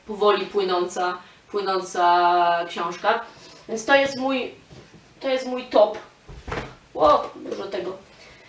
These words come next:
Więc to jest mój top. Nowak, Szechić, Hemon, Velikić i Wojnowicz.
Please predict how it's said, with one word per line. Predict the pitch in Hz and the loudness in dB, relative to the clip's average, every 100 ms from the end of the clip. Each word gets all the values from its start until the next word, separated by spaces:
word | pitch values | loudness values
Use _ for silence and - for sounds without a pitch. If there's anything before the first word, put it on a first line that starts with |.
| - - | -20 -14
Więc | 220 - | -12 -4
to | 254 247 | 0 2
jest | 233 240 | 2 -2
mój | 226 | 2
top. | 240 214 - - - - | 4 4 0 -14 -20 -16
Nowak, | 220 214 233 262 277 294 - - _ _ _ - - - - - - - - | -6 0 4 6 4 4 -8 -18 _ _ _ -8 -2 -2 -2 -8 -14 -14 -20
Szechić, | - - 214 - 214 - - - - | -4 2 2 2 -12 -12 -14 -16 -8
Hemon, | - 208 202 202 202 - - _ - - - - - - - - - | 0 2 2 0 0 -4 -14 _ -20 -20 -12 -10 -10 -12 -14 -14 -20
Velikić | 170 185 220 202 - 175 175 - - - - - - - - - | -4 4 4 2 -6 -8 -10 -10 -10 -12 -14 -18 -18 -16 -18 -10
i | 226 | 0
Wojnowicz. | 208 190 185 180 233 247 - | 4 4 2 -2 -4 -6 -10